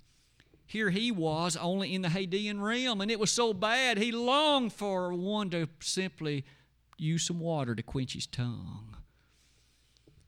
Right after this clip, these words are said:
The choice is yours today and mine too. Nine things we've looked at. Nine times in which the number two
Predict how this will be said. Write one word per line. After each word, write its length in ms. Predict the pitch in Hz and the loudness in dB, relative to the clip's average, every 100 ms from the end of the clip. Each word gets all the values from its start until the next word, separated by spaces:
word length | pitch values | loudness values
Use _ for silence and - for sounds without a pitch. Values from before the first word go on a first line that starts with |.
| _ _ _ _ _ _ | _ _ _ _ _ _
The 60 | |
choice 360 | - 139 139 139 | -6 -2 -2 0
is 140 | 127 | 0
yours 280 | 127 143 127 | 2 2 0
today 360 | - 110 117 120 | -4 -6 -4 -4
and 120 | 120 | -4
mine 300 | 120 127 139 | -6 -6 -8
too. 360 | 139 165 165 - 107 110 - _ _ _ _ _ _ - | -10 -12 -12 -16 -18 -20 -20 _ _ _ _ _ _ -10
Nine 420 | 117 135 151 165 | -6 -4 -6 -6
things 440 | 175 175 151 127 | -6 -4 -4 -4
we've 200 | 120 131 | -2 -4
looked 240 | 147 151 - | -6 -8 -12
at. 400 | 95 - - 135 _ _ _ _ _ _ _ _ | -12 -14 -18 -20 _ _ _ _ _ _ _ _
Nine 440 | 127 127 160 190 196 | -6 -4 -4 -8 -6
times 520 | 190 190 175 135 123 | -4 -2 0 0 2
in 120 | 135 | 2
which 180 | 143 135 | 0 -2
the 80 | 139 | -4
number 220 | 147 147 | -4 -4
two 580 | - - 185 156 123 | -6 -4 -2 -2 -2